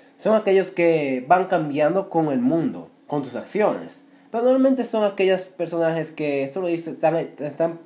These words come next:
ahí para cumplir un objetivo, para decir tu mensaje, para hacer esto o lo otro. No son muy importantes normalmente. Y si, si, si existe un grupo específico de ellos, normalmente piensan lo mismo.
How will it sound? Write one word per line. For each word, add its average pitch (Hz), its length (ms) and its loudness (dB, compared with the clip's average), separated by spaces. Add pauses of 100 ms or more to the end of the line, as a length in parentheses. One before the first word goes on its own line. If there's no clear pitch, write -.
(140)
ahí 135 220 -4
para 147 200 0
cumplir 135 320 -4
un 151 60 -6
objetivo, 175 720 -6 (760)
para 131 460 2
decir 170 380 -2
tu 151 80 -4
mensaje, 170 540 4
para 127 180 -6
hacer 127 240 -4
esto 185 300 0
o - 20 0
lo 180 120 2
otro. 139 300 -4 (680)
No 208 140 0
son 214 180 -2
muy 196 120 6
importantes 180 800 -2
normalmente. 135 760 0 (520)
Y 180 1040 -2 (960)
si, 180 600 0
si, 160 300 -12
si 202 140 0
existe 254 400 -2
un 240 60 -2
grupo 240 220 -4
específico 165 580 -4
de 185 140 2
ellos, 208 200 -2
normalmente 190 400 -2
piensan 165 400 0
lo 123 100 0
mismo. 127 360 -2